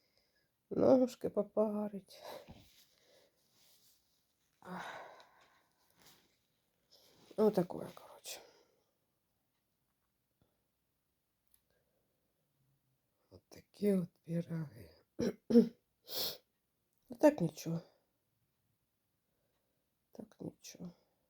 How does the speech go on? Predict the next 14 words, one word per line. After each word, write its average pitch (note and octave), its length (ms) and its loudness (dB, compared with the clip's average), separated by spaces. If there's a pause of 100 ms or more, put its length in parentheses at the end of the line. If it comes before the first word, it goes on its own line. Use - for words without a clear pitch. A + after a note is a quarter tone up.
(1800)
Зробила F#3 520 10
вчора E3+ 400 4
перереєстрацію F3+ 1120 4
чого-то. G3+ 640 0 (680)
В F#3+ 160 2
групі F#3+ 300 6
виложили, F3+ 680 4
ну, F#3 200 2 (160)
переселенці, F#3 960 2 (1500)
ну, F3+ 140 0
типу, E3+ 260 -8
зі E3+ 140 -4
Степногірської F3+ 720 0
громади. F3 540 4